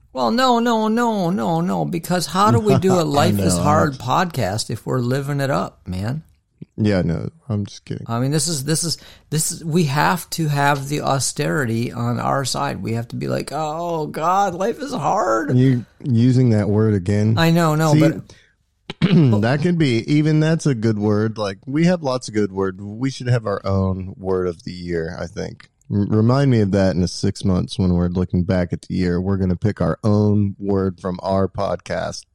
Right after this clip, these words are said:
Speaker 2: throughout the year. We'll have our
Speaker 1: Sure.
Speaker 2: or maybe even a top ten.
Speaker 1: Sure.
Speaker 2: That would be fu-, that would be fun.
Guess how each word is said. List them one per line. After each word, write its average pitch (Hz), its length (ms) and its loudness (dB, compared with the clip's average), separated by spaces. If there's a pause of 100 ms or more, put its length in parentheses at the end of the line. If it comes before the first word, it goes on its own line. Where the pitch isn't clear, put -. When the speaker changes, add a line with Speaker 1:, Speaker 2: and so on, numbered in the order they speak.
(140)
Speaker 2:
throughout 90 380 -2
the 76 100 -10
year. 73 300 -6 (640)
We'll 95 120 2
have 92 200 0
our 90 120 2
Speaker 1:
Sure. - 300 -6 (440)
Speaker 2:
or 117 160 2
maybe 117 300 2
even 101 260 0
a 90 60 -2
top 104 400 -4
ten. 87 420 -2 (560)
Speaker 1:
Sure. 107 580 -6
Speaker 2:
That 98 100 0
would 92 140 -2
be 92 120 -2
fu-, - 180 -10 (100)
that 110 160 0
would 92 120 0
be 90 120 -2
fun. 80 320 -4